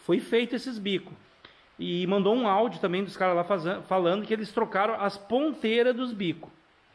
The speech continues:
tá? Trocaram essas ponteiras dos bicos aqui. E, e não fizeram a parte interna dos bicos porque saía muito caro, tá, pessoal? Então,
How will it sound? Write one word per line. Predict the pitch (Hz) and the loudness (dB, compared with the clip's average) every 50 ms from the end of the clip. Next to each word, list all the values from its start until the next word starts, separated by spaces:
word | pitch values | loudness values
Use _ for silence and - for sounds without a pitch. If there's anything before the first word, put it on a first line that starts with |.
| _ _ | _ _
tá? | - 139 151 170 | -4 -4 -4 -2
Trocaram | 160 160 147 165 165 170 170 | -4 -4 -2 0 2 2 2
essas | 170 165 - 190 185 | 0 0 -2 -6 -6
ponteiras | - - 202 202 185 - - 156 160 170 185 165 | -2 -2 -2 -2 -2 -4 -4 -2 0 0 -2 -2
dos | 160 156 147 | -2 -6 -6
bicos | 143 160 165 160 160 139 | -6 -6 -6 -6 -8 -10
aqui. | - 143 160 190 294 381 359 - - _ _ _ _ _ _ _ - - - - - - - - - - - - - - 165 - - - - | -8 -8 -6 -6 -6 -6 -10 -14 -20 _ _ _ _ _ _ _ -20 -20 -20 -20 -20 -20 -20 -20 -20 -20 -20 -18 -16 -14 -12 -12 -12 -8 -4
E, | - 185 190 190 190 190 190 190 190 190 190 190 190 190 190 190 185 180 170 147 - - - - _ _ _ _ _ _ _ _ _ _ _ _ _ _ - - - _ _ | -2 2 2 4 4 4 2 2 4 4 4 4 6 6 6 6 6 4 2 -4 -10 -16 -20 -20 _ _ _ _ _ _ _ _ _ _ _ _ _ _ -20 -20 -20 _ _
e | - 185 190 | 2 2 4
não | 202 226 240 233 | 4 4 2 2
fizeram | - 294 302 214 165 160 190 196 214 220 208 196 | 2 2 2 2 2 2 2 4 4 4 4 4
a | 185 | 2
parte | - 196 190 202 196 - 196 | 2 2 0 0 0 -2 -6
interna | 190 175 - - 175 180 185 190 196 190 185 165 | -8 -6 -2 0 4 4 4 4 4 2 0 -2
dos | 160 170 151 | -2 -6 -6
bicos | 139 151 190 185 185 185 | -6 -6 -8 -8 -8 -10
porque | 226 214 190 - 226 | -10 -10 -4 -4 -4
saía | 214 - 220 208 214 214 | 0 0 2 2 2 2
muito | 208 196 214 220 220 254 247 | 2 0 -2 -2 -4 -4 -8
caro, | - - 202 170 156 139 123 113 - - - _ _ _ _ _ _ _ _ _ _ _ _ _ _ | -4 0 0 0 0 0 -4 -6 -12 -16 -20 _ _ _ _ _ _ _ _ _ _ _ _ _ _
tá, | 135 139 151 | -8 -6 -4
pessoal? | - 160 - - 127 127 | -6 -6 -8 -8 -10 -10
Então, | 131 127 147 151 185 233 262 294 277 180 | -8 -6 -6 -6 -6 -6 -8 -8 -10 -10